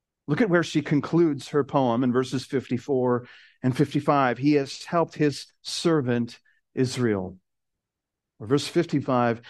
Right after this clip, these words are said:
"As he spoke to our fathers, to Abraham,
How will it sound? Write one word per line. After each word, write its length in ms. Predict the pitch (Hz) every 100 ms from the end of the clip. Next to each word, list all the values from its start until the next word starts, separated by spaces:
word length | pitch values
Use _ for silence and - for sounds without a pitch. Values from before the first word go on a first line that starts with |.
| -
"As 220 | 139 156
he 80 | 156
spoke 320 | - 147 135
to 140 | 139 135
our 180 | 131
fathers, 640 | 127 165 165 151 127 131 -
to 140 | 135
Abraham, 600 | 156 147 139 135 135 131